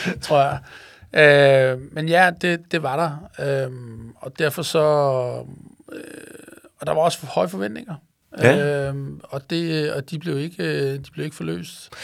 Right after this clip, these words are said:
Speaker 1: Havde du overhovedet, nu spørger du om det, O L, du, du snakker om, det der O L i fire, som sådan en barnlig glæde, og det var bare super sjovt, og så
Speaker 2: Ja.
Speaker 1: otte var frustrerende, og,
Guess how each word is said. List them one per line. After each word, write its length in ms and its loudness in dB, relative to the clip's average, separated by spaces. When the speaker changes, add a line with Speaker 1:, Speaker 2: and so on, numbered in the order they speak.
Speaker 1:
Havde 160 6
du 100 4
overhovedet, 440 2
nu 60 -10
spørger 200 -2
du 200 -4
om 100 -6
det, 200 4
O 200 2
L, 120 2
du, 180 -4
du 160 -6
snakker 380 4
om, 140 0
det 100 -2
der 200 0
O 160 0
L 120 0
i 200 -2
fire, 400 -2
som 180 -4
sådan 140 -2
en 60 -4
barnlig 420 6
glæde, 380 0
og 60 0
det 100 0
var 80 2
bare 220 6
super 320 -6
sjovt, 380 4
og 60 -2
så 120 2
Speaker 2:
Ja. 100 8
Speaker 1:
otte 260 6
var 80 2
frustrerende, 800 6
og, 200 2